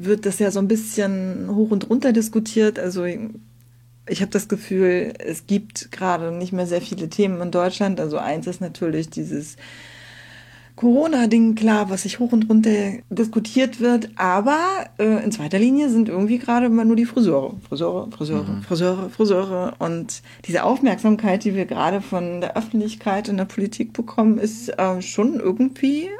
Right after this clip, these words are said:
Speaker 1: ja, das erfüllt auch mich irgendwie sehr mit Stolz. Ich find's dann ein bisschen schade, dass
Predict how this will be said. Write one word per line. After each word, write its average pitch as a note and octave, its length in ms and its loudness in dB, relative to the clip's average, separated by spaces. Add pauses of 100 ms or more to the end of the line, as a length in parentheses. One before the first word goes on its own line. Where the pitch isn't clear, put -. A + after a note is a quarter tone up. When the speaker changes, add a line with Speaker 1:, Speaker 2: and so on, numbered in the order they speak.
Speaker 1:
ja, F3+ 280 -2
das - 260 -6
erfüllt A3+ 460 0
auch B3+ 80 -4
mich G3 240 -4
irgendwie - 280 -8
sehr - 180 -6
mit - 160 -2
Stolz. - 380 -8 (640)
Ich A3 160 2
find's E4 220 -2
dann D4 140 6
ein C#4 40 8
bisschen C#4 240 2
schade, B3+ 360 4
dass A3 360 0